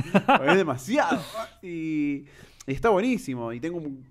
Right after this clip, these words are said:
Speaker 2: programa que es el sueño de toda la vida,
Speaker 1: Hmm.
Speaker 2: boludo. Es,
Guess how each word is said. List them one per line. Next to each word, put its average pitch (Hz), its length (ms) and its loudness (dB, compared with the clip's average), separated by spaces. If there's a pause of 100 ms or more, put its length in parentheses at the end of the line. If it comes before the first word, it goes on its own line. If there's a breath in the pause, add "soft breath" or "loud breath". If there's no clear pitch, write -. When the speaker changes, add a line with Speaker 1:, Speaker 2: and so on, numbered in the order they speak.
(160)
Speaker 2:
programa 156 400 -2
que 147 80 -6
es 160 120 -8
el 117 100 -10
sueño 180 260 -6
de 123 80 -4
toda 170 160 -2
la 139 80 -2
vida, 170 400 -4
Speaker 1:
Hmm. 113 80 -6
Speaker 2:
boludo. 127 380 -4
Es, - 420 -16